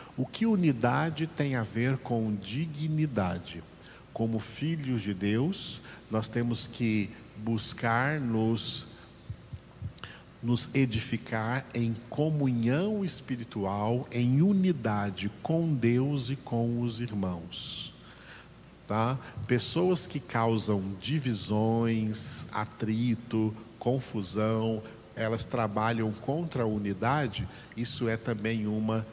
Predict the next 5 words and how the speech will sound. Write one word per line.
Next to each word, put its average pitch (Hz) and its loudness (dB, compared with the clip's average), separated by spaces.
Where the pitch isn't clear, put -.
indignidade. 117 -2
Viver 123 2
de 139 0
maneira 117 2
digna 165 2